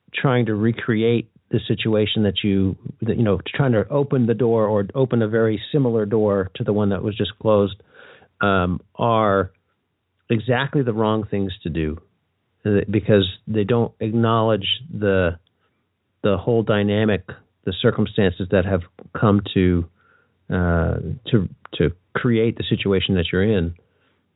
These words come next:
Uh, and so really for me, it is this curiosity, I think, uh, that, you know, High C's take on it is one that works for me as well. I, I've often said to myself, "No matter how miserable life is, it's always fascinating." <laughs>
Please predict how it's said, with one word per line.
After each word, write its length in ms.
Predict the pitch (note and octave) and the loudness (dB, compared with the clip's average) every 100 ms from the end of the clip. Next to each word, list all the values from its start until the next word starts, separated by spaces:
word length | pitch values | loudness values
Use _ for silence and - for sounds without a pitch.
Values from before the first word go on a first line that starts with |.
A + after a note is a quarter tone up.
| _ - | _ -2
Uh, 220 | G#2+ G2+ | 0 2
and 160 | C3 B2+ | 0 -2
so 140 | - C#3+ | 0 0
really 320 | C#3 F3+ C#3+ | 2 0 0
for 100 | - | 0
me, 340 | C3+ E3 C#3 A#2+ | 0 2 2 0
it 100 | B2 | 0
is 160 | D3+ C3 - | 0 -2 -6
this 240 | B2+ B2 A2 - - _ _ _ _ _ _ _ _ _ - | -4 -2 -2 -6 -20 _ _ _ _ _ _ _ _ _ -4
curiosity, 800 | C#3+ B2+ A#2 E3 - A2 D2+ F#2 _ _ _ _ | 0 2 2 0 -2 -4 -6 -10 _ _ _ _
I 140 | G2+ F2+ | -4 -2
think, 260 | A2 F2+ - - - | -2 -4 -8 -20 -6
uh, 320 | F#2 E2+ D#2+ | -2 0 2
that, 160 | E2+ E2+ - - | 2 -2 -6 -4
you 120 | F#2+ | -4
know, 80 | - | -4
High 200 | - G#2+ F#2+ | -4 -2 2
C's 180 | C3 C#3+ - - _ _ _ - | 2 2 -2 -16 _ _ _ -2
take 220 | - F2 F#2 | 0 2 2
on 140 | D2+ | 2
it 120 | D2+ | 0
is 140 | F2 E2 - - | -2 -4 -8 -2
one 180 | F#2+ F#2 | 2 2
that 260 | D#2 - | 0 -2
works 240 | F#2+ F2+ - | 0 0 0
for 80 | G2 | -2
me 180 | G2 G2+ | 2 0
as 120 | E2 | 0
well. 240 | G#2 G#2 F2+ | 0 2 2
I, 120 | F#2+ - | 0 0
I've 140 | F#2 - | -4 -2
often 380 | - G2+ G#2 F#2 - - - | -2 0 0 -2 -6 -8 -2
said 140 | A2 | 0
to 60 | G2+ | 0
myself, 380 | F2+ E2+ G2 G#2 | 0 0 0 2
"No 60 | |
matter 240 | G2+ G2+ G2 | 2 2 2
how 160 | A2+ | 2
miserable 400 | A2 A2 A2 G2 | 2 0 0 2
life 180 | G2 F#2 | 2 2
is, 80 | G2 E2+ | 0 -2
it's 140 | E2+ | 0
always 200 | F#2 E2+ - | 0 0 0
fascinating." 600 | G#2+ G2+ F#2 E2 F2 A2 | 0 2 2 2 0 -4
<laughs> 60 | - | -4